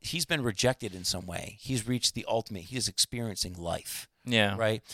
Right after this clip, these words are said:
Speaker 1: So to the underground man,
Speaker 2: Yeah.
Speaker 1: those who truly experience life are those that go through the window and those that throw through the window.
Speaker 2: Yep.
Speaker 1: Not, you know, the man of action whom he secretly admires but despises.
Speaker 2: Right, right.
Speaker 1: Right?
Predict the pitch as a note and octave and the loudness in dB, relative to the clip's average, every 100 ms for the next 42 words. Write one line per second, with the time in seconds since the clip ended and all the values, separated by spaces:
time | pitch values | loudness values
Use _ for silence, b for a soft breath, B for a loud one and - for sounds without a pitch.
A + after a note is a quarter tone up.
0 | B B E3 D#3 D#3 D#3 G#3+ G#3 C#3 A2+ | B B 4 6 4 2 2 2 4 4
1 | A2 G#2+ G#2 G#2 B2 D#3+ F3+ - B2+ - | 2 0 -2 -4 0 2 2 0 -2 -2
2 | C#3+ C3+ - A2+ A2+ G#2 - F#2+ G#2 A#2+ | -2 0 -2 -4 -6 -4 -2 0 0 0
3 | - G2 G2+ G#2 G2 F#2 F2 G2+ A2+ C#3+ | 0 2 4 2 0 -4 -4 -2 -2 -2
4 | C#3 C#3+ C#3+ C#3 C#3 - G#2+ G#2+ G2+ F#2 | -2 0 2 4 4 2 -2 -2 -4 -8
5 | - G#2 G2+ F#2 F2+ E2 D#2 D2+ G1+ - | -6 0 0 0 -6 -10 -12 -14 -14 -16
6 | _ A2 A#2 A#2+ B2+ - - B B B | _ -6 -2 0 0 -2 -6 B B B
7 | A#2+ A#2 A2+ A#2 B2+ B2 A#2+ G2+ G2+ G2+ | 0 0 0 2 2 2 2 4 2 2
8 | - F#2 E2+ F#2 G2+ G2+ - C3 G#2+ G#2 | 0 -2 -2 -2 0 2 2 0 -2 -2
9 | G2 F#2 F#2+ G2 F2+ G2 - - - - | -2 -2 -2 -4 -6 -8 -10 -8 -2 0
10 | - - D#2+ G2+ G2+ F#2+ - G2+ G2 G2+ | -2 -6 -6 -2 -2 -2 -2 -2 -2 -4